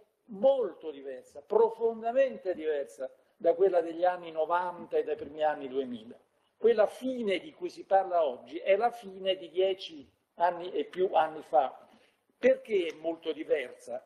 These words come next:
Perché innanzitutto al centro di questa nuova fase globale c'è lo scontro tra Cina e Stati Uniti, che è uno scontro economico, commerciale, tecnologico,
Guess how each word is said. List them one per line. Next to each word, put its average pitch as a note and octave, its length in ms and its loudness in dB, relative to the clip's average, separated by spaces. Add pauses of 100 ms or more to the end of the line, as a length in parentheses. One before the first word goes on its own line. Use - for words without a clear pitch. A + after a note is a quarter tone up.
Perché G#3 260 2
innanzitutto G#3+ 1160 0
al E3+ 200 2
centro G#3+ 640 0
di D3+ 120 -12
questa E3 380 0
nuova F3+ 540 2
fase F3+ 360 -2
globale F#3+ 460 2
c'è E3 180 -2
lo D#3+ 140 -4
scontro G3 680 0
tra D3 200 -8
Cina F3 540 -12
e D3+ 80 -14
Stati C#3 340 -10
Uniti, B2 400 -16 (300)
che D#3+ 120 4
è D#3 40 4
uno D#3+ 120 -2
scontro D3+ 480 0
economico, E3 720 2
commerciale, D3 800 -2
tecnologico, F#3+ 800 -2